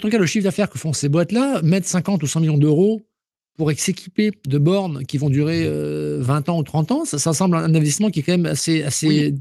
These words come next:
Speaker 1: dérisoire par rapport au, au, aux milliards qu'ils mettent en R et D de leur nouvelle bagnole
Speaker 2: Et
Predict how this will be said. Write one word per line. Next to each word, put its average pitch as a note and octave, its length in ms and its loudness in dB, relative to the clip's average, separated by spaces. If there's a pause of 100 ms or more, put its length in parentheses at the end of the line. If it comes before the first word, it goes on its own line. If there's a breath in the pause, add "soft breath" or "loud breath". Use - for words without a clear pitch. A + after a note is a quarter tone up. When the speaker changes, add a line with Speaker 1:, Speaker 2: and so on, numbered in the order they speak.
(100)
Speaker 1:
dérisoire F3+ 600 2
par D3+ 140 -2
rapport D#3 340 0
au, D#3+ 80 4
au, E3+ 380 4
aux A#3+ 40 2
milliards A3+ 440 6
qu'ils F#3 120 -2
mettent F#3+ 140 0
en D#3+ 60 0
R D#3 180 2
et F3 60 4
D A3 180 2
de D#3+ 100 -2
leur C#3 220 0
nouvelle D3+ 340 2
bagnole F3 420 0
Speaker 2:
Et C#3+ 120 -8